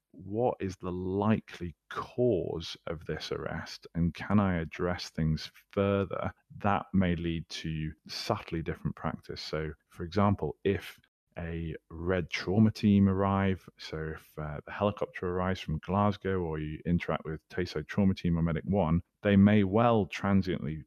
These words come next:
pause chest compressions to load that patient up with a blood transfusion, get that heart filled up again before doing C P R. And that's really the origin of the sort of,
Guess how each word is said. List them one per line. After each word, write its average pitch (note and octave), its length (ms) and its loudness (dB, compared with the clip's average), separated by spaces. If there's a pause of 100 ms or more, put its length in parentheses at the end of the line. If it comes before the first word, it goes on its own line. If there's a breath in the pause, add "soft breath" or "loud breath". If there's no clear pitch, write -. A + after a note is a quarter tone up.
(100)
pause G#2 400 -2
chest - 280 -10
compressions D2+ 720 -6
to - 260 -12
load F2+ 480 -2
that - 200 -8
patient D2 360 -4
up D2 220 -6
with D#2 180 -8 (200)
a D#2 60 -2
blood E2 300 -2
transfusion, D#2 800 -6
get G2+ 200 -2
that - 160 -4
heart - 320 -8 (120)
filled D#2+ 260 -6
up E2 160 -8
again D2 320 -6 (160)
before E2+ 340 -4
doing D#2+ 280 0
C - 160 -10
P - 180 -10
R. D2+ 260 -8
And F2 140 -2
that's - 220 0
really G#2+ 180 2
the D#2+ 200 -4
origin E2+ 480 2
of D#2 120 -6
the E2 80 -10
sort D#2 240 -10
of, D#2 160 -8